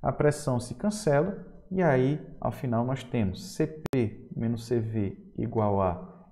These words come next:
N R, e quando dividimos todos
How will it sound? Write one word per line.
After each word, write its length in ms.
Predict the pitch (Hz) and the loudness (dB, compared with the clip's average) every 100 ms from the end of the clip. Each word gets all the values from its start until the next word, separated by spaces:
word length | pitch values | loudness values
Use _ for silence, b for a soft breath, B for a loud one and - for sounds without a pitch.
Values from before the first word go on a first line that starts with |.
| - | 0
N 260 | 113 151 | 2 4
R, 580 | 139 113 117 202 - - - b b b | 6 6 4 0 -4 -12 -18 b b b
e 80 | 127 | -4
quando 260 | - 143 139 | 0 0 2
dividimos 640 | 151 143 135 139 135 - | 2 2 0 0 -2 -6
todos 840 | - 147 147 143 - - - - | -4 0 2 0 -6 -12 -14 -18